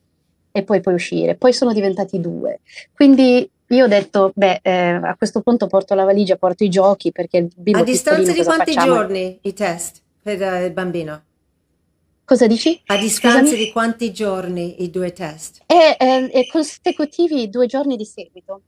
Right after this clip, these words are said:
Speaker 2: Ah, allora sei stato lì due giorni?
Speaker 1: Eh, s-, allora, inizialmente
Speaker 2: <laughs>
Speaker 1: sono stata lì due giorni,
Speaker 2: Sì.
Speaker 1: aspetta, sono stata lì due giorni, quindi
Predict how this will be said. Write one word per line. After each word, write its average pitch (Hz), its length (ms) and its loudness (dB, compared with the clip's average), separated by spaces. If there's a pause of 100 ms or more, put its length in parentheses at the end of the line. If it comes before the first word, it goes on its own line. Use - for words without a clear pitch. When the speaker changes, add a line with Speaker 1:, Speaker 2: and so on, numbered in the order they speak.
(100)
Speaker 2:
Ah, 233 120 0
allora 254 220 0
sei 226 140 -4
stato 190 260 -4
lì 180 180 -2
due 180 160 -4
giorni? 170 560 -4 (1120)
Speaker 1:
Eh, 269 400 0
s-, - 180 -14
allora, 214 280 -2
inizialmente 269 640 -2
Speaker 2:
<laughs> - 20 -10
Speaker 1:
sono 190 180 -6
stata 196 260 -8
lì 180 100 -6
due 175 160 -4
giorni, 180 440 -6
Speaker 2:
Sì. - 160 -4
Speaker 1:
aspetta, 220 360 -4
sono 269 160 -6
stata 269 280 -10
lì 226 160 -8
due 196 160 -10
giorni, 180 500 -10
quindi 196 380 -4